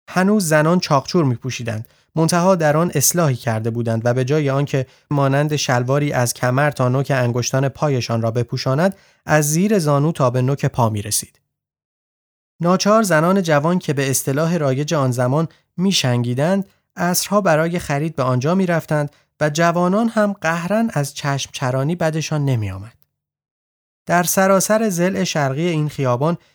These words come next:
سکوی بلندی بود که تا کف خیابان ده دوازده سانتی متر ارتفاع داشت و روی این سکو را طاق آجری زده بودند و درهای دکان‌ها و مغازه‌ها در زیر این طاق باز می‌شد.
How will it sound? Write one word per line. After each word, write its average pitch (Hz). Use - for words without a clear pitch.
سکوی 202
بلندی 170
بود 151
که 147
تا 135
کف 185
خیابان 143
ده 151
دوازده 147
سانتی 165
متر 151
ارتفاع 131
داشت 123
و 160
روی 220
این 208
سکو 175
را 180
طاق 170
آجری 131
زده 113
بودند 117
و 139
درهای 143
دکان‌ها 139
و 143
مغازه‌ها 123
در 131
زیر 160
این 143
طاق 120
باز 117
می‌شد. -